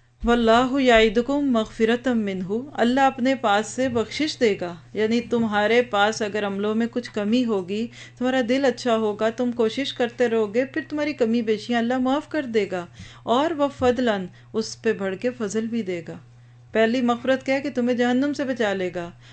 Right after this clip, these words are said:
اور فضل کیا ہے کہ پھر جنت میں بھی داخل کر دے گا، کیونکہ یہ دو مختلف چیزیں ہیں۔ فَمَنْ زحزح عَنِ النَّارِ وادخل الجنہ فَقَدْ فَازَ۔ دو مرحلے ہیں قیامت کے دن کے۔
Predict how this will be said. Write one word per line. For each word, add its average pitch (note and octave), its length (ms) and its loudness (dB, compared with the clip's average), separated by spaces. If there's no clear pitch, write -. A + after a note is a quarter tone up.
اور G3+ 120 -2
فضل G3+ 300 -2
کیا A#3 160 -4
ہے A#3 40 -4
کہ A#3 120 -2
پھر A3 180 -6
جنت G3 440 -6
میں A3 80 -2
بھی G3 120 -4
داخل F3+ 360 -6
کر F3 140 -6
دے E3 240 -8
گا، F3 140 -12
کیونکہ G#3 220 -4
یہ G3+ 140 0
دو F#3+ 200 -4
مختلف G3 460 -8
چیزیں F3 280 -8
ہیں۔ E3+ 120 -12
فَمَنْ G#3 320 -2
زحزح G#3+ 460 -4
عَنِ G3 180 -4
النَّارِ G3 540 -4
وادخل G3 540 -4
الجنہ A3 600 -2
فَقَدْ A#3+ 440 0
فَازَ۔ F#3+ 400 -2
دو A3 180 2
مرحلے A3+ 340 0
ہیں B3+ 160 0
قیامت A#3+ 360 0
کے A3 120 -2
دن F#3 220 -4
کے۔ E3 200 -8